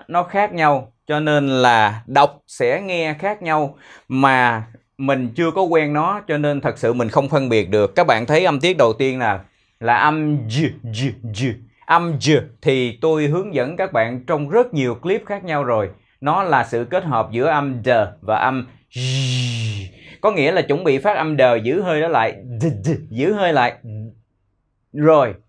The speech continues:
giữ cái hơi đó đó, lấy cái hơi đó để phát âm j, j,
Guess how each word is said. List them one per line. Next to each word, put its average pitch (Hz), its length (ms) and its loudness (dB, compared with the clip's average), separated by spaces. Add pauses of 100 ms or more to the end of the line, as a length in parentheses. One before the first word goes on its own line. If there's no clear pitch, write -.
(100)
giữ 160 260 0
cái 254 100 2
hơi 196 240 -2
đó 214 100 0
đó, 220 140 0
lấy 180 200 0
cái 220 100 -2
hơi 170 200 0
đó 175 100 -2
để 143 160 -2
phát 196 220 -2
âm 151 240 -2
j, 117 960 -4 (840)
j, 120 140 0